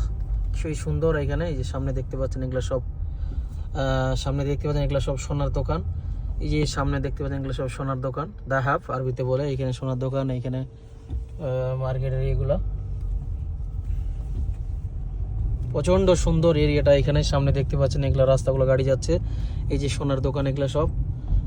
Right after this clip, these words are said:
এই যে সব এখানে ঢুকবো আমি ভিতরে, আপনাদের দেখাবো। খুব সুন্দর এরিয়া, মাশাআল্লাহ।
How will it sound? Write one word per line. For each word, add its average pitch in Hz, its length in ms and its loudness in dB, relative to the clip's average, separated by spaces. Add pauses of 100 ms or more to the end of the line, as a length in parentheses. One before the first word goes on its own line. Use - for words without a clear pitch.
(260)
এই - 100 4
যে - 120 6
সব 139 300 4
এখানে 139 300 6
ঢুকবো 139 360 4
আমি 135 160 0
ভিতরে, 131 300 0
আপনাদের - 500 0
দেখাবো। 139 360 2 (280)
খুব 190 140 0
সুন্দর 156 380 2
এরিয়া, 143 300 4
মাশাআল্লাহ। 139 420 0